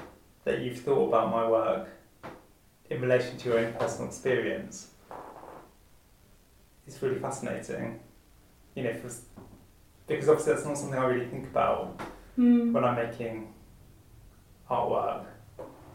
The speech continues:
Speaker 1: know, I'm not kind of, it doesn't have such a personal voice,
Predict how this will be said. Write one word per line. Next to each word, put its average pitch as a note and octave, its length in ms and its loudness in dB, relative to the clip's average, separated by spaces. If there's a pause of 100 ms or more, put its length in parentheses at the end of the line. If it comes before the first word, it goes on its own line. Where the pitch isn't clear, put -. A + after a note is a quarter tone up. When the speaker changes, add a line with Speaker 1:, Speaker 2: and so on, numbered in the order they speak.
(160)
Speaker 1:
know, C3 80 -2
I'm B2 80 -4
not - 220 -4
kind B2+ 140 -6
of, A#2 80 -6
it - 320 -18
doesn't C3 160 -6
have B2 160 -6
such - 260 -2
a - 40 -8
personal B2 520 0
voice, - 600 0